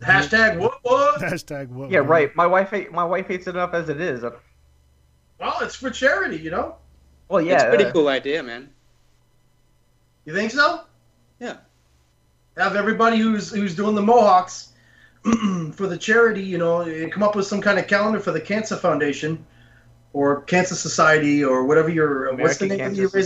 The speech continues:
Speaker 3: Society.
Speaker 1: Cancer
Speaker 3: American
Speaker 1: Society.
Speaker 3: Cancer Society.
Speaker 1: <clears throat> Then do like, a, um, kinda like firemen do and all that stuff, but do it for the cancer and, uh, s-, all the proceeds, like, you know, go towards the cancer.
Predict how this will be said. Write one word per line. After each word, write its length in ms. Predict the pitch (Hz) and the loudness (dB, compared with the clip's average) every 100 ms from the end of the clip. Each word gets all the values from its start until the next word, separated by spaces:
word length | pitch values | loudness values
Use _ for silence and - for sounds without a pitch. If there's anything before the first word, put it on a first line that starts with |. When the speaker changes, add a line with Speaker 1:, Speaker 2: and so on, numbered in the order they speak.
| 120 | 0
Speaker 3:
Society. 280 | 123 123 131 _ _ | -4 -8 -16 _ _
Speaker 1:
Cancer 200 | 156 135 | -2 0
Speaker 3:
American 140 | 143 139 | 0 0
Speaker 1:
Society. 120 | - 135 | -2 -2
Speaker 3:
Cancer 220 | 135 127 | -6 -10
Society. 440 | - - 110 113 131 - - - - - | -12 -10 -10 -12 -16 -16 -16 -14 -16 0
Speaker 1:
<clears throat> 400 | 202 202 175 156 | 2 6 4 6
Then 160 | 165 180 | 6 6
do 220 | 196 196 | 6 6
like, 240 | 190 185 | 6 4
a, 160 | 196 175 | 2 0
um, 640 | 170 175 165 165 165 160 - _ _ - | 0 0 2 0 -2 -6 -12 _ _ -2
kinda 160 | 220 | 2
like 160 | 233 233 | 4 2
firemen 380 | 254 254 240 175 | 2 2 2 0
do 160 | 156 151 | -2 -2
and 80 | 156 | -2
all 100 | 170 | -2
that 160 | 180 | -4
stuff, 340 | - 147 - - | 0 0 0 -4
but 220 | 139 127 | -4 0
do 120 | 160 | 0
it 60 | 165 | 2
for 160 | 165 | 0
the 100 | 156 | -2
cancer 560 | - 175 180 - 147 139 | -2 0 0 0 0 0
and, 180 | 135 139 | 0 2
uh, 280 | 135 131 131 | 2 4 2
s-, 220 | - - | 0 0
all 160 | 160 | 2
the 60 | 151 | 2
proceeds, 580 | - 185 - 165 147 151 | -2 -4 -2 -4 -4 -4
like, 460 | 151 147 143 - 170 | -2 0 -2 -6 -6
you 80 | |
know, 380 | 143 135 143 135 - | -2 -2 -2 -6 -10
go 200 | - 139 | -2 -2
towards 320 | 135 151 131 143 | 0 2 2 0
the 80 | - | -4
cancer. 400 | 196 - 110 | -4 -4 -10